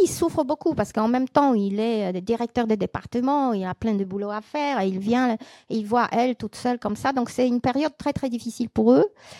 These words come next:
Après la publication de ses livres à elle, elle retrouve quand même la vitalité. Il f-, prend les soins pour la mettre en valeur, pour que ses livres soient lus, appréciés, et cetera. Donc, ils ont cette vie.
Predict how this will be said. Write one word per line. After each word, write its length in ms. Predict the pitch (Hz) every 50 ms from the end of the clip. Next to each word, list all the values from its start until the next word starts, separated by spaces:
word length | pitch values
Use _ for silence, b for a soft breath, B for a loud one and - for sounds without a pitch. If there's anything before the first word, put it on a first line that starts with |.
| B B B B
Après 360 | 240 240 - - - 330 311
la 100 | 294 247
publication 540 | - - 233 247 - 247 233 - - 262 254
de 100 | 220 220
ses 180 | - - 233
livres 220 | 220 226 226 220 220
à 160 | 208 208 - -
elle, 280 | - 269 285 277 269 -
elle 140 | - 247 240
retrouve 640 | 226 240 240 - - - 294 277 262 226 208 208 220 _ _ _ _ _ _ _
quand 100 | - 233
même 180 | 233 247 240 240
la 120 | 240 220
vitalité. 800 | 214 208 - - 220 214 214 202 - - 247 277 311 302 233 262 B B B B 170 B
Il 380 | - 285 285 277 277 262 233 208 - -
f-, 400 | - - - - - - - - _ _ -
prend 200 | - - 285 320
les 120 | 311 294
soins 360 | - - - 294 277 277 277
pour 180 | 262 - 226 220
la 100 | 220 214
mettre 280 | 220 240 254 - - 254
en 60 | 247
valeur, 480 | 233 226 220 220 214 226 269 320 - -
pour 280 | - - 214 _ _
que 200 | _ - 240 220
ses 200 | 214 - - 240
livres 280 | 247 254 262 247 240 220
soient 360 | 208 - - 233 220 208 208 b b b b b b b
lus, 320 | 226 226 269 277 262 247 247
appréciés, 520 | 214 - - - 226 208 - - 247 226
et 60 | 208 -
cetera. 480 | - 214 - 214 202 220 247 285 359
Donc, 220 | 320 214 214 214 -
ils 140 | 233 226 226
ont 80 | 220
cette 180 | 220 - 208 -
vie. 140 | 247 285